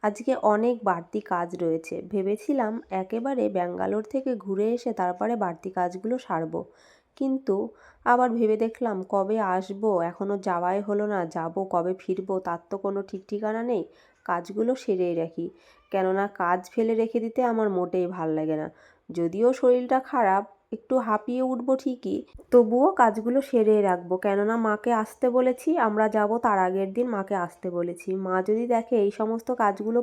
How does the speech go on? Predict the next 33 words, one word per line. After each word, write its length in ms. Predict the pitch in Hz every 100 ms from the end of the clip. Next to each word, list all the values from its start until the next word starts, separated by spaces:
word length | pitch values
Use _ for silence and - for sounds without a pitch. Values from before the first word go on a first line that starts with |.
| 240
পড়ে 220 | 240 262
আছে, 300 | 247 208 196 196 - - - -
মা 220 | 196 190 190
সেই 240 | - 240
কাজগুলো 480 | 254 190 - - 220
করতে 340 | 254 226 208 202
শুরু 220 | 190 185
করে 220 | 180 180 175
দেবে। 240 | 170 165 170 - - - -
প্রায় 320 | 226 220 233
দিন 220 | 220 233 240
পনেরোর 400 | 240 240 247 254
কাছাকাছি 520 | 254 220 233 240 240 247
হয়ে 220 | 240 233
গেছে, 260 | 226 233 220 220
মারও 280 | 214 208 214
প্রচণ্ড 500 | 233 220 214 214 220 220
শরীর 360 | 233 214 190 190
খারাপ, 340 | 190 185 180 185 - -
আর 160 | 190 190
আমার 280 | 185 190 202
যেহেতু 340 | 208 220 220 226
মেশিন 400 | 220 208 208 220 214
রয়েইছে, 600 | 214 208 214 226 226 220 214 208 - -
মা 180 | 202 196 196
এসে 180 | 202 220
সেই 180 | 214 226
হাতে 300 | 208 190 190
কাচবে, 360 | 220 233 233 208
মেশিনে 400 | 190 190 220 220
তো 100 | 226
কাচবে 400 | 233 202 196 190
না। 140 | 185